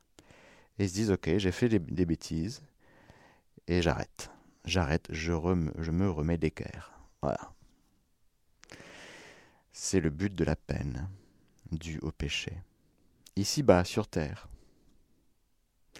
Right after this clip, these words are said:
Mais lorsqu'elle arrive au purgatoire, l'âme du purgatoire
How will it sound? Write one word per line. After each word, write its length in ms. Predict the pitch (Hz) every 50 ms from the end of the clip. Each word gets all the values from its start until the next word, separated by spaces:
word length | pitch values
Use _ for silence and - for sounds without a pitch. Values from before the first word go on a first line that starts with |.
| - - - - - - - - - - -
Mais 60 | -
lorsqu'elle 340 | 92 117 117 - - 117 107
arrive 320 | 113 110 113 151 156 127
au 60 | 113 104
purgatoire, 920 | - 123 127 117 101 101 95 - - 127 156 185 196 165 135 - - - - _ - - - - - - - - - - _ _ -
l'âme 260 | 92 92 101 120 139
du 100 | 117 101
purgatoire 920 | - - 107 104 92 92 87 - - 90 87 85 82 95 117 143 151 - -